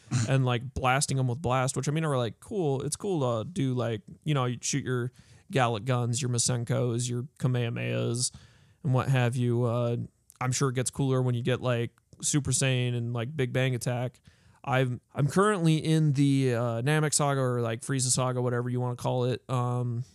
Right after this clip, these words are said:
Speaker 2: but I'm not quite to the Ginyu Force. They've just called the Ginyu Force. So I've already beat up Dodoria and Zarbon, uh, as Vegeta. The Dodoria fight was ridiculously hard, at least for me. I don't, I don't know if I was fucking something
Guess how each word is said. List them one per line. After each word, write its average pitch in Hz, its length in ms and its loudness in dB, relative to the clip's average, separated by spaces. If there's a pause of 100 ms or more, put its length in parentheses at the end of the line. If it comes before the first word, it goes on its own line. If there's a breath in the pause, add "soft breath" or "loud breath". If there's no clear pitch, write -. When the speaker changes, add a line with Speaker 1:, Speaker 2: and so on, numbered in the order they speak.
(160)
Speaker 2:
but 135 220 2
I'm 127 160 2
not 135 220 0
quite 131 480 -2
to 139 180 0
the 123 160 -2
Ginyu 135 380 0
Force. 143 400 0
They've 123 200 -2
just 135 220 -4
called 127 360 -6
the 135 60 -2
Ginyu 139 280 0
Force. 139 320 -2 (280 soft breath)
So - 140 0
I've 139 100 2
already 151 180 4
beat 131 200 2
up 127 280 0
Dodoria 123 680 0
and 120 420 -2
Zarbon, 135 680 0 (840)
uh, 123 220 -2
as 120 240 0
Vegeta. 135 640 0 (680)
The 139 140 0
Dodoria 151 520 2
fight 185 280 0
was 135 160 0
ridiculously 127 500 0
hard, 135 220 0
at 131 60 -2
least 123 180 -2
for 123 100 -10
me. 139 240 -2
I 135 120 -2
don't, 135 180 -2
I 143 40 0
don't 170 120 2
know 165 100 2
if 143 100 0
I 131 60 2
was 113 100 -2
fucking 143 360 -2
something - 260 -2